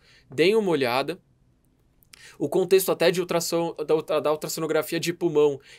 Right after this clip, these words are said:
é um pouquinho diferente, porque fala de infartos pulmonares, tá? Então, se eu identifiquei infarto pulmonar subpleural,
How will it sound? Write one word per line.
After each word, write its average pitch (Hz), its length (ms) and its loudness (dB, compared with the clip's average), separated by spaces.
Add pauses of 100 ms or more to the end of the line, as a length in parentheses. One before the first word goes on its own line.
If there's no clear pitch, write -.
é 175 100 2
um 220 60 2
pouquinho 214 340 -2
diferente, 170 580 -2
porque 160 300 -6
fala 170 380 0
de 160 280 -6 (240)
infartos 175 640 0
pulmonares, 147 760 -6 (260)
tá? 135 240 -4 (500)
Então, 151 360 0
se - 140 -6
eu 160 80 -2
identifiquei 156 560 -4
infarto 165 460 -2
pulmonar 151 480 -4
subpleural, 139 840 -4